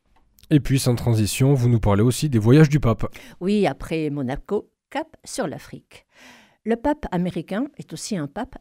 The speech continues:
Speaker 2: africain. Comme propulsé par le temps pascal, il s'apprête à s'envoler vers l'Afrique pour une longue tournée qui, du treize au vingt-trois avril,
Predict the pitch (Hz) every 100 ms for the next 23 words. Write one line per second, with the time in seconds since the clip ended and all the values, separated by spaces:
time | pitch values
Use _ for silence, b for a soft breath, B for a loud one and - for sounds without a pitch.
0 | _ 320 - 190 147 - _ _ b b
1 | b b b - 196 185 151 - - 147
2 | - 147 - 185 180 120 - - 123 -
3 | - 226 262 269 160 139 - 147 - 175
4 | - 117 175 151 151 156 135 120 117 -
5 | 127 185 226 127 - 131 127 123 120 175
6 | 240 175 - - 127 135 208 208 139 139
7 | - - 190 185 - 127 127 131 131 -
8 | 123 165 190 277 262